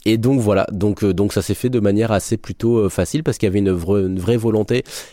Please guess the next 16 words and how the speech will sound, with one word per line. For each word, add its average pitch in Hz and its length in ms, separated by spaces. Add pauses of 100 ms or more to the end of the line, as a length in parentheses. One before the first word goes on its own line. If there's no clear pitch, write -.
Et 90 80
la 98 80
volonté 117 480
de 98 140
départ, 98 360
c'est 107 120
qu'on 98 160
ne 98 60
voulait 98 220
plus 127 300
être 95 360
le 92 120
cul 117 320
entre 87 340
deux 87 120
chaises, 101 340